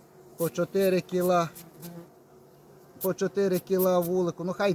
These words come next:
три. І я ще один раз був їх відкачував, відкачував, то навіть тридцять чи сорок кілограм цей вулик Левицького дав.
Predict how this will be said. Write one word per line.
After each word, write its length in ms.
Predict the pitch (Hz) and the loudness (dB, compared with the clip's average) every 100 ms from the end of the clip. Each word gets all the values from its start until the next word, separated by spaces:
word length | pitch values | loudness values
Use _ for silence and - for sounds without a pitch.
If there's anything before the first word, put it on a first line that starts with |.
| - | 0
три. 340 | 196 202 135 104 - - - - - - - - - - | 2 2 2 -4 -18 -20 -20 -20 -20 -20 -20 -20 -18 -6
І 240 | 165 170 | -2 0
я 280 | 185 185 185 - - | 2 2 0 -4 -14
ще 240 | - 214 - | -6 -6 -4
один 360 | 190 180 196 185 | -2 0 0 2
раз 220 | 185 156 | 0 0
був 240 | 160 180 | -2 0
їх 240 | 185 175 175 | 0 0 -4
відкачував, 840 | 160 - 196 190 185 180 175 156 - - - - - - - - - - 156 | -6 -2 -2 0 -2 0 0 -2 -10 -20 -20 -20 -20 -20 -20 -20 -20 -12 -6
відкачував, 840 | 156 170 - 185 185 185 180 170 - | -4 -4 0 0 0 0 0 -2 -2
то 240 | 180 165 - - - - - - - | -2 -2 -6 -20 -20 -20 -20 -20 -6
навіть 420 | 170 175 160 - | -2 -2 -4 -4
тридцять 460 | 185 196 - 175 175 | 0 0 0 -6 -6
чи 100 | 160 | -6
сорок 360 | 196 190 180 | 0 0 0
кілограм 520 | - 175 170 175 170 | -2 0 2 4 2
цей 160 | - 165 | 0 -4
вулик 400 | 151 175 165 156 | -2 0 -2 -2
Левицького 640 | 160 156 160 - - 156 151 | -2 0 0 -2 -4 -2 0
дав. 360 | 147 139 123 | 2 0 -2